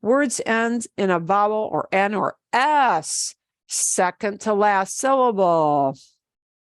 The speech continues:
We don't wanna punch that. That'll sound hillbilly. Exámenes, exámenes. N-, you know what? You know when I say exámenes, like, What?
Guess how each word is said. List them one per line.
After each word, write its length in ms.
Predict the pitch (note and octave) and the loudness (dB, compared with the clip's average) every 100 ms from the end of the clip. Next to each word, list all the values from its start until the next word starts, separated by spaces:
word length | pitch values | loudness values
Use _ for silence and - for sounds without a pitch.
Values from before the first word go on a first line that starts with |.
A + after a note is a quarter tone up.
| _ _ _ _ _ _ _ _ _ _ _ _ _ _ _ _ | _ _ _ _ _ _ _ _ _ _ _ _ _ _ _ _
We 220 | F3 G3 | 0 2
don't 180 | D4 B3+ | 2 0
wanna 260 | A3+ F#3+ | 0 0
punch 480 | E3 - D#3+ D#3+ - | -2 -2 -2 -2 -4
that. 760 | - D#3 G#3 C4 D#4+ D#4+ E4 D#4+ _ _ _ _ - | -2 0 2 2 2 2 0 -2 _ _ _ _ -4
That'll 300 | G3+ A#3+ G#3+ | -2 -2 -6
sound 520 | - G#3+ G3 G3+ F3+ - _ _ - | -4 -2 0 -2 -4 -10 _ _ -4
hillbilly. 1040 | B3+ C#4 B3 A3+ A3+ F#3+ F3 D3 C3 B2+ - - - _ _ _ _ | 0 2 2 2 2 4 4 4 0 -4 -8 -20 -20 _ _ _ _
Exámenes, 1200 | F#3 F3+ - F#3 G#3 D#4 D4 A3+ C#3+ C#3 - - - | -2 -2 -2 0 2 0 0 0 -2 -4 -6 -6 -2
exámenes. 880 | F3 - - F#3+ F3+ A#3+ A3+ D#3 - C3 | -2 -2 -4 -2 0 0 0 -2 -4 -8
N-, 320 | F3 - - | -8 -8 -12
you 180 | - G#3 | 0 2
know 120 | C#4+ | 2
what? 320 | C4 C4 B3+ | 2 0 0
You 220 | A#3 C#4+ G4 | -2 2 4
know 300 | B3+ D#4 D4 | 4 4 2
when 160 | G#3+ | 0
I 120 | F#3+ | 0
say 240 | F3+ - F#3 | -2 -2 0
exámenes, 920 | F#3+ F#3 - E3+ G#3 G#3 D#3+ C#3 - | -2 -2 -2 -2 -2 -4 -4 -6 -6
like, 140 | C3+ A#2+ | -6 -6
What? 420 | - B2 C#3 G4+ | -6 -2 0 0